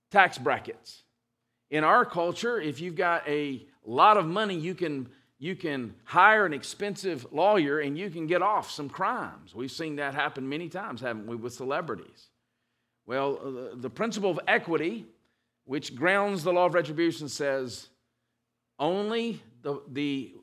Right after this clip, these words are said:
guilty will be punished, and, and that judgment is not a respecter of persons.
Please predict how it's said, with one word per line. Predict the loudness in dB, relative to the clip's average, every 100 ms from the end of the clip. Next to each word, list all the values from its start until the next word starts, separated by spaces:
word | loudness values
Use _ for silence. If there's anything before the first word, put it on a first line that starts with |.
| -18 -2
guilty | 2 2 0 -4 -2
will | -2 0
be | -2
punished, | -2 -2 -2 -2 -6 -8 -16 _ _ _ _ _ _ _ -2
and, | 0 0 -2 -6 -10 _ _ _ _ _ _ _ -2
and | 0 2
that | 0 2
judgment | 2 2 0 -6 -6 -12 -20 _ -8
is | -4 0
not | 0
a |
respecter | -2 -6 -2 -2 -2 -4 -4
of | -6 -12
persons. | -10 -10 -12 -16 -20